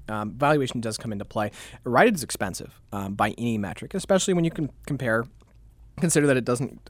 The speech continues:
uh, offer a dividend like C V S and Walgreens. Um, and they've got a lot of irons in the fire, but we don't have too much clarity yet in which ones seem likely to work. I think that we'll have better clarity about that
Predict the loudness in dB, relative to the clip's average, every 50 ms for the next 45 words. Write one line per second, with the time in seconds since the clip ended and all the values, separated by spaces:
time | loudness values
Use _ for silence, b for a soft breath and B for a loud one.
0 | -12 -10 -8 -8 -8 -10 -12 -16 -20 -20 -20 -14 -10 -8 -6 -6 -8 -6 -6 -8
1 | -6 -6 -6 -6 -6 -6 -6 -8 -6 -6 -6 -6 -8 -12 -16 B B B B B
2 | -8 -4 -4 -4 -2 -2 -4 -4 -4 -4 -6 -4 -2 -2 -4 -4 -6 -10 -12 -12
3 | -12 -14 B B B B B B -10 -8 -6 -6 -4 -4 -4 -6 -8 -8 -12 -16
4 | -6 -2 0 0 0 0 0 -2 -2 -2 -4 -6 -8 b b b b b b -6
5 | -4 0 2 4 4 6 4 4 2 2 0 0 0 -2 -4 -4 0 0 -2 0
6 | 0 -4 -8 -8 _ -20 -18 -12 -6 -4 0 0 0 0 0 -2 -4 -2 -2 -4
7 | -4 -4 -2 -2 0 0 0 0 -2 -2 -4 -4 -6 -4 -4 -4 -4 -4 -4 -2
8 | -2 -2 -2 -2 -4 -6 -10 -12 -18 -20 -20 -16 -8 -6 -4 -2 0 0 0 0
9 | 0 -2 -2 -4 -6 -8 -8 -8 -6 -6 -6 -6 -8 -10 -10 -6 -4 -4 -6 -6
10 | -6 -12 -12 -6 -4 -4 -2 -2 -2 -4 -4 -4 -8 -8 -8 -6 -6 -4 -4 -4
11 | -6 -6 -6 -4 -4 -4 -4 -4 -6 -6 -6 -6 -6 -6 -6 -8